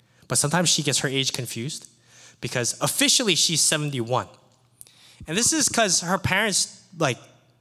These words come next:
they didn't care to register her on time, right? And this is not just, like, a month late. They took two years to register my mom. So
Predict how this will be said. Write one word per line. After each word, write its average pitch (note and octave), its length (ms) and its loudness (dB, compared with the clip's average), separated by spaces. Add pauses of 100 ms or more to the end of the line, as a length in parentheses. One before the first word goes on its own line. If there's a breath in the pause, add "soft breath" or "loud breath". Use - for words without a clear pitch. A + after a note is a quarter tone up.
(220)
they C3+ 220 0
didn't D#3+ 680 -2
care C#3+ 300 2
to D3 160 0
register C3 640 2
her C3 180 0
on A2 240 -2
time, A2 440 -6 (500 soft breath)
right? D3+ 80 0
And D#3+ 140 -2
this F#3 100 2
is G3 80 -2
not F3 180 2
just, D#3+ 180 0
like, C#3 120 0
a A2 80 -4
month G#2+ 340 -4
late. E3 260 0 (300 loud breath)
They C3+ 320 0 (240)
took F3+ 180 0
two A#3+ 200 4
years F3+ 400 4
to C3+ 80 0
register C3+ 460 0
my G#2+ 160 -4
mom. G2+ 220 -4 (1300)
So A2+ 360 -10